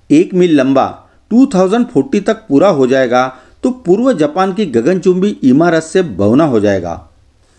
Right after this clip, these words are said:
यह प्रोजेक्ट कोहन पेटरसन फॉक्स और स्ट्रक्चरल इंजीनियरिंग फर्म लेस्ली रॉबर्टसन एसोसिएट्स के आर्किटेक्ट के दिमाग की उपज है। अर्थक्वेक एक्टिविटीज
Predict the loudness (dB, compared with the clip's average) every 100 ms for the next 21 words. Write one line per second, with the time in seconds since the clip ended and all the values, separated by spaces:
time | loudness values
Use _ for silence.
0 | _ -2 0 2 0 0 0 -2 -4 _
1 | _ _ -2 0 2 0 0 0 -2 -4
2 | -6 -4 -2 -2 -8 -20 _ _ _ -4
3 | -2 -2 -4 -2 0 0 2 2 2 2
4 | 0 0 -2 0 0 0 -10 _ 2 2
5 | 2 -2 -4 -6 _ -4 -2 0 -2 -2
6 | -4 -2 0 0 0 0 0 0 -10 _
7 | _ _ -2 -2 0 -2 -2 -2 -2 0
8 | -2 2 2 2 -2 -4 -2 -2 0 -2
9 | -4 -8 -12 _ _ _ -2 -2 -2 -2
10 | -2 -2 -6 0 0 2 2 0